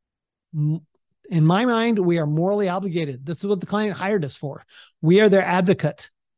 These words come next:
We are not impartial. We are an advocate for our client.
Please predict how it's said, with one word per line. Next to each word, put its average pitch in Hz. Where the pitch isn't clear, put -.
We 180
are 214
not 196
impartial. 190
We 165
are 202
an 190
advocate 180
for 170
our 165
client. 156